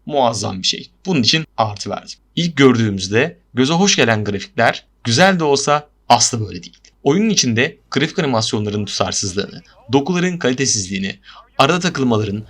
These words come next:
ve donmaların yaşanması sizi oyundan soğutabilir. Beni soğuttu. Oyun beta sürümünde diyebilirsiniz. Fakat bu tarz bir oyunun uzun süredir Call of Duty ve Battlefield gibi oyunlarla yarışabilmesi imkansız, hatta çok komiktir.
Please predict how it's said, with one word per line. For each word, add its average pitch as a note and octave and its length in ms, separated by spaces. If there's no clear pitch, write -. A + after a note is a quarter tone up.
ve C3+ 140
donmaların F3 460
yaşanması B2 680
sizi A#2+ 400
oyundan A2 340
soğutabilir. - 680
Beni D#3+ 260
soğuttu. A#2 440
Oyun F3 300
beta G3+ 160
sürümünde G3 380
diyebilirsiniz. F3+ 760
Fakat A#2 360
bu C3+ 280
tarz C#3 300
bir B2 100
oyunun A#2 360
uzun D#3 240
süredir A#2 420
Call B2 80
of C#3 180
Duty C#3 220
ve G#2 180
Battlefield A3+ 500
gibi B2+ 340
oyunlarla A3 600
yarışabilmesi E3+ 920
imkansız, B2 680
hatta D3 360
çok G#3+ 240
komiktir. - 540